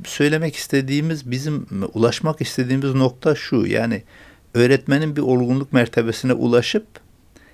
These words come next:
öğrenciyi baş aktör haline getirmesi.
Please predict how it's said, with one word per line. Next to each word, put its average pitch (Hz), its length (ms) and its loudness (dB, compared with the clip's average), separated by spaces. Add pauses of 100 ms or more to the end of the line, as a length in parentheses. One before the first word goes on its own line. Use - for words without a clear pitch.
(260)
öğrenciyi 123 840 4
baş 95 340 0
aktör 90 420 -4
haline 80 380 -6
getirmesi. - 680 -14